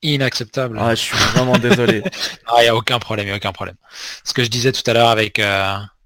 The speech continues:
Speaker 1: avec, euh, François et Fatal qui vont se présenter tout à l'heure, c'est que nous, on tapait la discute <laughs> tranquillement tout à l'heure, donc, euh,
Speaker 2: Ah, vous
Speaker 1: écoute,
Speaker 2: étiez au
Speaker 1: on aurait pu attendre,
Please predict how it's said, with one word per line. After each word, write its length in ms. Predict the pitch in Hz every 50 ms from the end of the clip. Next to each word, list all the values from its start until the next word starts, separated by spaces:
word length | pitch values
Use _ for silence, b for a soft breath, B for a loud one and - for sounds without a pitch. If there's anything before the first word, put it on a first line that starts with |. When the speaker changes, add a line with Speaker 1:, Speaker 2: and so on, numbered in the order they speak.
| _ _ _ _ _
Speaker 1:
avec, 320 | 107 107 104 110 110 - 113
euh, 80 | 110 101
François 460 | - - 117 110 - - 123 120 117
et 100 | 107 104
Fatal 300 | - 113 - 113 107 92
qui 120 | - 117
vont 180 | 101 107 104 101
se 100 | 95 -
présenter 360 | - - 117 110 110 92 117
tout 140 | 101 - -
à 60 | 110
l'heure, 120 | 117 131 131
c'est 140 | - - 110
que 240 | - 110 107 104
nous, 160 | 104 113 123 131
on 180 | 123 117 110 104
tapait 200 | - 117 - 160
la 80 | 160
discute 320 | 131 120 120 - - - -
<laughs> 20 |
tranquillement 800 | - - - - 185 180 - - - 202 - - - 180 185 - - _ _
tout 180 | - - -
à 60 | 147 127
l'heure, 240 | 131 139 151 170
donc, 240 | 156 131 120 113 -
euh, 120 | 117 110 107 - -
Speaker 2:
Ah, 120 | 135 151
vous 140 | 156 139 131
Speaker 1:
écoute, 120 | 143 - 165
Speaker 2:
étiez 100 | 160 143
au 40 | 123
Speaker 1:
on 40 | 113
aurait 100 | 117 110
pu 100 | - 135
attendre, 240 | - 156 156 185